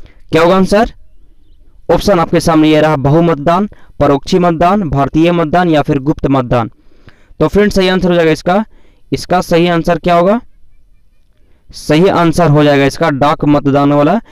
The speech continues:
इसका सही आंसर हो जाएगा परोक्षी मतदान। ठीक है, आगे चलते हैं हम लोग, अगले प्रश्न की ओर चलते हैं। फ्रेंड्स, अगला क्वेश्चन है,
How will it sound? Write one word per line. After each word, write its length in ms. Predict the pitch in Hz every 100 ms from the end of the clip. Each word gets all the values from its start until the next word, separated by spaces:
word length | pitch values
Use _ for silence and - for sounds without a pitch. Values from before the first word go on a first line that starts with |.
| - -
इसका 280 | 135 - 160
सही 200 | - 156
आंसर 220 | 151 147
हो 60 | 143
जाएगा 280 | 139 151 196 - - _ _
परोक्षी 440 | 143 139 - - 185
मतदान। 400 | 135 123 120 117
ठीक 200 | 160 220
है, 120 | 285 - - _ -
आगे 180 | 123 131
चलते 280 | 127 120 127
हैं 60 |
हम 100 | 120
लोग, 120 | 117 - _ _ _ _ _ _ _ - -
अगले 240 | 143 147 170
प्रश्न 300 | 175 165 175
की 80 | 175
ओर 100 | 160
चलते 280 | 180 165
हैं। 180 | 175 214 - - - - - _ _ _ _ _ - - - _ - _ _ _ _ _ _ _ _ _ _ _ _ _ _ _ _ - - - _
फ्रेंड्स, 320 | - 196 208 -
अगला 320 | 160 170 190
क्वेश्चन 400 | 180 165 151 135
है, 260 | 139 196